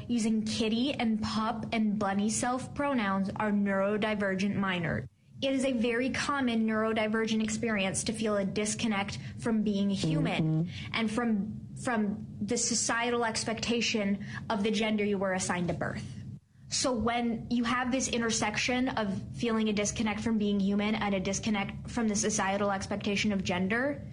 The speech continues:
Speaker 1: whether you're neurodivergent or not, a lot of people have this experience who are neurodivergent. It's just very common with neurodivergent people. When this intersects,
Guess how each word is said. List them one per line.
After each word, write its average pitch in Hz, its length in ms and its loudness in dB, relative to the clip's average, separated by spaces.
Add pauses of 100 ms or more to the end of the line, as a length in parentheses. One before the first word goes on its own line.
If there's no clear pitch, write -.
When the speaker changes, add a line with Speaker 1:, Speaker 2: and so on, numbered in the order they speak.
(200)
Speaker 1:
whether 247 220 2
you're 277 240 2
neurodivergent 285 640 2
or 240 100 0
not, 220 300 0
a 202 60 2
lot 214 260 2
of 277 100 -2
people 262 160 0
have 233 140 0
this 214 160 0
experience 208 480 -2
who 208 120 -4
are 190 140 0
neurodivergent. 185 720 0
It's 190 120 0
just 196 160 0
very 196 260 0
common 180 440 -2 (220)
with 190 120 -4 (260)
neurodivergent 185 600 0
people. 196 440 -2 (1040)
When 262 240 0
this - 320 -2 (220)
intersects, 285 800 0